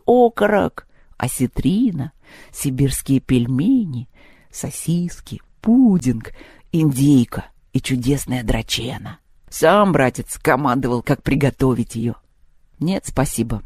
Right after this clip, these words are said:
Я дал слово. К тому же у нас нынче за столом будет интересный разговор о приготовлениях к загородным прогулкам». Вдруг лицо Тяжеленки оживилось. Он сделал над собой страшное усилие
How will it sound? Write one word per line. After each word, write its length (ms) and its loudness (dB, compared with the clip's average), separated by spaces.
Я 180 2
дал 200 4
слово. 440 4
К 100 -18
тому 320 4
же 100 4
у 80 4
нас 280 0
нынче 340 0
за 120 0
столом 440 2
будет 360 0
интересный 640 2
разговор 640 0
о 80 -2
приготовлениях 840 0
к 60 -4
загородным 600 -2
прогулкам». 640 -4
Вдруг 480 -2
лицо 340 2
Тяжеленки 600 0
оживилось. 720 -2
Он 200 2
сделал 320 4
над 200 0
собой 280 2
страшное 500 -2
усилие 640 2